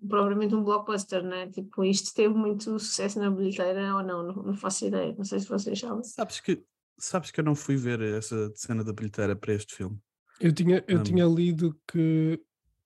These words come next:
Speaker 3: que tinha feito, tinha custado o oi-, oito milhões, o, o, quando gravaram o piloto, e depois gastaram mais sete para gravar a, a última parte do filme, e depois acho que o total foi vinte milhões de bilheteira.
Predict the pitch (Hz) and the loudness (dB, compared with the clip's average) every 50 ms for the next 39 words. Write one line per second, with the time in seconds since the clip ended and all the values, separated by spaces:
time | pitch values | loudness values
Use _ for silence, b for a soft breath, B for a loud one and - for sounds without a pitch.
0 | _ _ - _ - 165 160 160 160 151 - - 165 165 151 - - - - 175 | _ _ -20 _ 0 4 6 6 6 4 4 4 4 4 2 0 -4 -4 2 2
1 | 180 170 156 - - - 170 160 151 135 - - - _ _ _ _ _ _ _ | 4 4 2 2 2 4 4 4 2 0 -2 -8 -14 _ _ _ _ _ _ _
2 | - 165 156 156 170 185 202 - - 180 175 151 - - 165 160 160 165 180 185 | 4 6 8 8 8 6 4 4 4 4 4 4 2 2 2 4 4 4 4 4
3 | 180 170 170 151 - _ _ - 160 151 147 139 131 127 - 165 160 156 - - | 4 2 2 0 -2 _ _ -2 0 2 2 0 0 0 2 2 2 0 -2 -2
4 | - 160 151 160 147 156 160 156 160 156 139 - 156 147 147 160 180 185 170 - | 0 2 2 4 2 2 2 2 2 0 2 2 2 2 4 2 2 0 -2 -8
5 | - - _ _ _ _ _ b b b b b b b b _ - 160 143 - | -16 -20 _ _ _ _ _ b b b b b b b b _ 0 0 2 2
6 | - 175 165 151 - - - - 170 170 - - 175 165 170 165 160 165 156 - | 2 2 2 2 -2 -4 0 2 2 2 2 2 2 2 2 2 2 2 0 0
7 | - - 165 165 165 160 - - - - _ _ _ _ _ - 165 160 160 156 | 0 2 2 2 2 0 -6 -14 -16 -18 _ _ _ _ _ 0 2 2 4 4
8 | 147 160 160 156 156 156 165 170 - _ _ - 185 165 160 160 160 156 151 - | 4 4 4 4 4 2 2 0 -4 _ _ -4 -2 0 2 2 2 2 2 2
9 | 165 156 151 147 143 143 139 135 - 160 147 147 - - - 147 147 139 - - | 2 2 4 4 2 2 0 -2 -2 -2 -2 -2 -4 -4 -2 -2 -2 -2 0 0
10 | 165 175 196 202 202 - B B B B B B B B B B B B B B | 2 2 2 0 -4 -8 B B B B B B B B B B B B B B
11 | B B B B B B _ _ - 170 151 - 185 170 175 180 - - - 160 | B B B B B B _ _ 0 0 2 4 6 6 6 4 4 2 0 -2
12 | - - - 180 175 165 - - 180 165 156 175 170 156 - - 170 180 175 151 | -2 -2 0 2 2 2 2 2 2 2 4 4 2 2 2 2 2 4 4 2
13 | 147 131 135 131 135 151 139 - 156 143 127 135 131 - | 2 0 0 -2 -2 -4 -4 -4 -4 -4 -2 -4 -6 -8